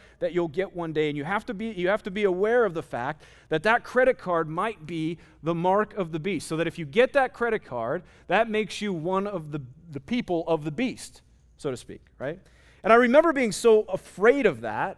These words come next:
right? Because what if what if I got to a place in my life where I didn't recognize that that new Visa Rewards card is actually the credit card of the beast? And if I apply for that card and I get that card and I use that card, does that make me one of the people of the beasts?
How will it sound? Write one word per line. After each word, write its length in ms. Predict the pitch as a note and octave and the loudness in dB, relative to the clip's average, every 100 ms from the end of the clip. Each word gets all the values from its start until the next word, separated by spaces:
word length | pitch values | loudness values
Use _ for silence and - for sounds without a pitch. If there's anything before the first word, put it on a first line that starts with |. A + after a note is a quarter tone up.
| - | -10
right? 180 | E3 F#3 | -8 -8
Because 280 | F#3+ G3 D#3+ | -6 -6 2
what 200 | G#3+ D4 | 4 4
if 160 | D4+ - - _ - | 2 -10 -20 _ 0
what 80 | C#4 | 4
if 60 | |
I 100 | C#4+ | 4
got 160 | A#3+ A#3+ | 4 4
to 80 | A#3+ | 2
a 60 | |
place 240 | G#3 G#3+ G3+ | 2 2 4
in 40 | |
my 60 | G#3 | 8
life 200 | G3+ G3 | 8 8
where 80 | G3+ | 4
I 40 | |
didn't 240 | A3+ G3 | 2 0
recognize 720 | F3+ C#4 D4 A3+ D#3 B2+ B2+ | 4 4 4 -2 -2 -2 -4
that 160 | C#3+ E3+ | -4 4
that 180 | G#3+ G3 | 4 4
new 300 | G3 C4 B3+ | 0 -2 -2
Visa 340 | F3+ C4 B3+ | -4 -4 -4
Rewards 460 | A3 G3+ G#3+ C#4 - | -2 0 0 -2 -4
card 240 | G3+ F#3+ | -2 -2
is 100 | F#3 | 0
actually 460 | A3+ C#4+ - A3 F3+ | 0 -2 -2 0 0
the 100 | F3+ | 0
credit 300 | - G#3+ G#3+ | -2 -4 -2
card 180 | A3+ G#3+ | -2 -2
of 140 | F#3+ | -4
the 40 | |
beast? 680 | F#3 C#4 D#4+ B2 - - - _ _ _ _ _ _ _ _ - | -6 -4 -4 -6 -12 -18 -20 _ _ _ _ _ _ _ _ 0
And 120 | A3 | 6
if 80 | A#3 | 8
I 100 | A#3+ | 8
apply 320 | - C#4+ E4+ | 8 8 8
for 140 | D4 | 8
that 180 | C4 A3+ | 6 6
card 300 | A3 A#3 A#3+ | 4 2 4
and 100 | A3+ | 2
I 80 | G#3 | 0
get 220 | C#4+ D#4+ | 0 2
that 160 | D4 - | 2 4
card 200 | A#3 G#3+ | 2 2
and 80 | |
I 40 | G#3+ | 0
use 260 | A3+ D#4+ | 0 0
that 180 | C4+ B3 | 0 0
card, 180 | - A#3 | 0 -4
does 100 | G3+ | 0
that 140 | B3+ D4 | 0 0
make 200 | D4+ D4+ | -6 -6
me 80 | |
one 200 | B3+ B3+ | -6 -4
of 40 | C4+ | -4
the 80 | A3+ | -6
people 460 | - B3 B3 C#4+ | -6 -10 -4 0
of 140 | A#3 F3 | 0 -2
the 80 | |
beasts? 720 | D3+ F#3 C#4 D#4+ - - - | -10 -8 -8 -10 -12 -18 -20